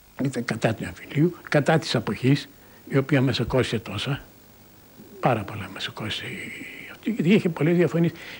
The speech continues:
Και εκεί ήταν που ο Ζαχαριάδης τον αντιπαθούσε,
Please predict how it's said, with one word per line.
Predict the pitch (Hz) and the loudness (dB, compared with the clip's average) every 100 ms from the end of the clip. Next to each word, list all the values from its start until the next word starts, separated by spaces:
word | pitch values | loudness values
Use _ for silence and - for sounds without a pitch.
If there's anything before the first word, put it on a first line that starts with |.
| - | 0
Και | 160 | 2
εκεί | 147 247 | 4 6
ήταν | 220 214 208 180 | 6 4 4 2
που | 170 | 2
ο | 156 | 2
Ζαχαριάδης | 139 - 135 147 190 202 190 - - - - - - - | 2 2 4 6 6 4 2 -6 -20 -20 -20 -20 -20 -4
τον | 170 160 | 2 2
αντιπαθούσε, | 135 - 113 87 - | 2 -2 -8 -6 -6